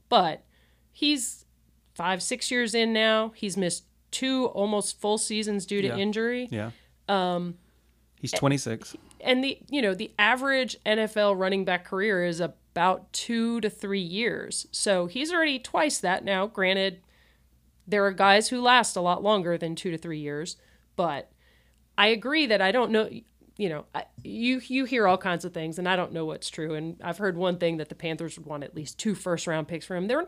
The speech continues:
Speaker 1: they're not gonna get that.
Speaker 2: No.
Speaker 1: They're definitely not gonna get that. I agree with that, and I
Speaker 2: I think
Speaker 1: concede
Speaker 2: he's
Speaker 1: that.
Speaker 2: on the block if a first-round tr-,
Speaker 1: I
Speaker 2: draft
Speaker 1: think
Speaker 2: pick
Speaker 1: he
Speaker 2: gets
Speaker 1: should be.
Speaker 2: floated.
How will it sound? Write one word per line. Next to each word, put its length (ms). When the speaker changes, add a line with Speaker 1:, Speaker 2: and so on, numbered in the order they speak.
Speaker 1:
they're 160
not 140
gonna 140
get 260
that. 80
Speaker 2:
No. 460
Speaker 1:
They're 120
definitely 320
not 140
gonna 140
get 140
that. 100
I 80
agree 260
with 160
that, 140
and 100
I 120
Speaker 2:
I 120
think 160
Speaker 1:
concede 80
Speaker 2:
he's 140
Speaker 1:
that. 40
Speaker 2:
on 140
the 80
block 480
if 200
a 60
first-round 600
tr-, 160
Speaker 1:
I 60
Speaker 2:
draft 140
Speaker 1:
think 100
Speaker 2:
pick 80
Speaker 1:
he 80
Speaker 2:
gets 120
Speaker 1:
should 100
be. 40
Speaker 2:
floated. 340